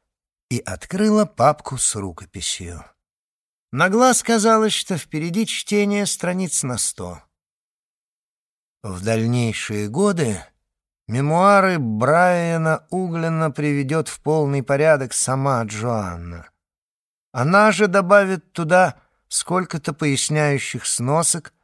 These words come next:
и в частном порядке опубликует, как не толстую книгу в твердом переплете.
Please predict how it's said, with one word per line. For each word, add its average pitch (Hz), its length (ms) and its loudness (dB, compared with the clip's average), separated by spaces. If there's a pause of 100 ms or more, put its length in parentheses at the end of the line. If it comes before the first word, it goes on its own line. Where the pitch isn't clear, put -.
(480)
и 139 80 -4
в - 40 -6
частном 165 440 2
порядке 190 540 2
опубликует, 175 840 -2 (500)
как 135 220 -2
не 120 120 -2
толстую 175 540 -2
книгу 120 460 -4
в - 80 -14
твердом 113 520 -4
переплете. 90 760 -10